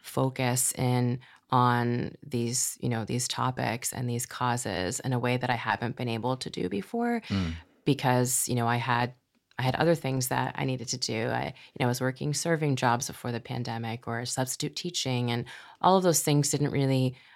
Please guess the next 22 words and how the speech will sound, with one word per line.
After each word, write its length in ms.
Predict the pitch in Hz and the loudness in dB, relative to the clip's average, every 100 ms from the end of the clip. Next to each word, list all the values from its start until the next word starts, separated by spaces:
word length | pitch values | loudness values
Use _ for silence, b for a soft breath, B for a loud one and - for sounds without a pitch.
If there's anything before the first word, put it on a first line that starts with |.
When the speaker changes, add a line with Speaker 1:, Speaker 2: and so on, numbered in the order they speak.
| B | B
Speaker 1:
allow 320 | 135 131 131 131 | 2 6 8 8
me 160 | 131 | 4
the 140 | 127 127 | 2 -2
time 600 | - - 135 131 131 127 | -4 0 4 4 4 2
to 480 | - 139 131 127 127 | 0 2 2 0 0
really 240 | 131 127 | 0 0
focus 720 | 123 123 123 123 120 - - - B B - | 2 0 2 0 0 2 0 -2 B B 6
on 460 | 123 120 120 117 - | 8 8 6 0 -2
these 220 | 120 120 | -2 -2
causes. 640 | - 104 110 80 80 90 | -2 0 0 -2 -2 -2
They 120 | 110 | -4
were 160 | 107 107 | -2 -4
things 300 | - 107 120 | -2 -2 -2
that, 180 | 104 - - | -4 -8 -8
that 100 | - | -4
were 160 | 123 120 | 0 0
on 140 | 117 | 0
the 80 | 104 | 0
back 300 | - - - | 0 0 -2
burner, 460 | - 123 123 107 110 | -4 -4 -2 -4 -4
and 140 | - 117 | -4 -2
now 420 | 110 107 - - | -2 0 0 -4